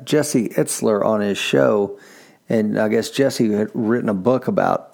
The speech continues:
uh, spending time with the monks. He went, went up there and lived with them for, like, a month and, and wrote a book about it. But he was talking about their, their dog training is just second to none. So I'm definitely gonna check that book out.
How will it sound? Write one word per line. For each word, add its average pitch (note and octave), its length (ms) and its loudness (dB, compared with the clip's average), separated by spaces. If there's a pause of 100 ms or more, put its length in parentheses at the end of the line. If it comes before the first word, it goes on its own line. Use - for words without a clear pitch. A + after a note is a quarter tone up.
uh, - 120 -4
spending G#2+ 480 -2
time A2+ 280 0
with F2+ 100 -2
the F2+ 60 -2
monks. A2 400 -2
He A2+ 100 0
went, G#2+ 360 -2
went A#2 280 -2
up A2 120 -4
there A2+ 160 0
and G#2 120 -2
lived A2+ 220 -2
with G2+ 160 0
them F#2+ 160 -4
for, F#2+ 340 -2 (300)
like, G#2 180 -2
a F#2 40 -2
month G#2 480 -2
and, F#2+ 260 -2 (360)
and G#2 160 -2
wrote G#2 160 2
a F#2+ 40 -2
book G#2+ 260 -2
about F2 320 -2
it. - 200 -6
But F#2 180 -4
he G#2 120 -4
was A2 160 -6
talking G#2+ 280 -2
about F#2+ 280 -2
their, G#2 320 -2 (520)
their G#2 120 -4
dog G#2+ 400 -2
training F#2+ 360 -4
is - 100 -8
just F3+ 400 -8
second - 480 -4
to G#2+ 80 -4
none. F#2+ 500 -4
So - 420 -4 (100)
I'm F#2 200 -6
definitely G#2 300 -4
gonna - 160 -8
check - 180 -8
that - 160 -10
book - 180 -8
out. - 200 -6